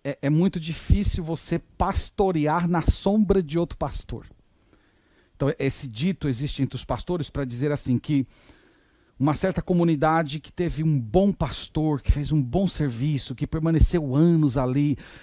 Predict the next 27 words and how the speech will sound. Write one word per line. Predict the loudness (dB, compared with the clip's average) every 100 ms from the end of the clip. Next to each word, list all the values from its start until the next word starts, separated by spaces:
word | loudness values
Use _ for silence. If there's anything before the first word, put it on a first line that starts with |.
| -4
e | -4
que | -2 -2 -2 -2 -10 _ _ _ _ _ _ _
teve | 4 6 6
aquela | 4 -2
conexão | -4 -2 2 2 0 -2 -2 -2 2 6 6
de | 4 0
alma | -2 0 0 0
com | -2
aquela | -4 -4 -6
comunidade, | -4 -2 2 2 2 0 -2 -4 -16 -20 -2
de | 2
repente | 2 2 -2
esse | -2 -4
pastor | -4 -4 -2 0 0
vai | 2 4
pra | 6 4
outra | 0
igreja, | -6 -4 -2 0 0 0 0 -2 -2 -2
se | -2 -2
muda, | 2 2 2 2
se | -2
aposenta | -4 -4 -4 0 2 4 2 -2
ou |
falece. | 0 0 2 0 0 0 -2 -4 -6 -8 -20 -20 -20 _ _ _ _
O | -10
que | -2 0
chega | 4 6 6 6 4 2 0